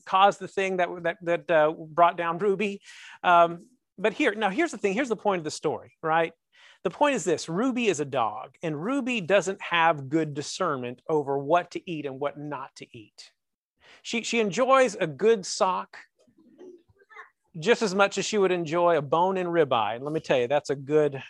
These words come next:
that's a good piece of meat right there, okay? She makes no distinction between the sock and the ribeye. In fact, why would I ever give her a ribeye, right? If <laughs> she looks at a sweaty sock and, and says, "Hmm, I, <laughs> that looks good to me."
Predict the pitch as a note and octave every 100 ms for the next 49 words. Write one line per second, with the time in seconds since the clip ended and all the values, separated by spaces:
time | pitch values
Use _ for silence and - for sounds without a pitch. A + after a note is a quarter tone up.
0 | _ - D#3 D3 C#3 C3 D#3 C3+ C3 C3
1 | A2 - C3+ A#2+ - A#2+ A2 B2+ _ -
2 | C#3+ - D#3+ D#3+ - - - B3 A3 -
3 | G3 A3+ D#4 D#4+ C#4+ - C4+ - A#3+ G3+
4 | A3 G#3+ F3 - G#3+ G#3 G3+ G3 F#3 G3+
5 | D#3+ D#3+ D#3 G3+ F#3+ F3+ G#3 C4 C4 A3+
6 | G3+ G#3 G3+ F#3+ D#3+ F3+ E3 D#3+ G#3+ A#3
7 | A#2 G#2+ A2 D#3 D#3 D#3 E3+ F#3+ - -
8 | - - G#3 - - - - - G#3+ G#3+
9 | - F3+ - A3 G3+ G3 - A3 C#4+ -
10 | F3+ F#3 G3+ F3+ F3+ E3+ - - - A#3+
11 | F4+ E3 A#2+ - F3+ F#3+ F3+ G#3+ G3+ G#3+
12 | G3 - F#3 B3+ F4+ C4+ F3 A#2+